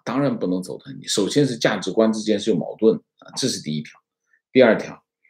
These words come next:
俄罗斯对谁的威胁最大？对欧洲的威胁最大。美国要跟俄罗斯走在一起，他辛辛苦苦去把欧盟拉到身边来，你现在再跟俄罗斯走在一起，什么情况？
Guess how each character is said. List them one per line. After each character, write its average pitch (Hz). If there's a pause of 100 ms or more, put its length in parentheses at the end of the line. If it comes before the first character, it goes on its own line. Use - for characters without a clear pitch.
(400)
俄 151
罗 175
斯 165
对 156
谁 107
的 117
威 113
胁 98
最 85
大？ 78
对 127 (100)
欧 135
洲 135
的 110
威 76
胁 -
最 -
大。 - (920)
美 117
国 113
要 156
跟 151
俄 123
罗 131
斯 127
走 76
在 90
一 101
起， - (800)
他 -
辛 151
辛 147
苦 113
苦 85
去 98
把 71 (340)
欧 123
盟 92
拉 101
到 101
身 95
边 92
来， - (260)
你 101
现 123
在 120
再 117
跟 117
俄 98
罗 107
斯 110
走 78
在 78
一 78
起， -
什 -
么 82
情 80
况？ -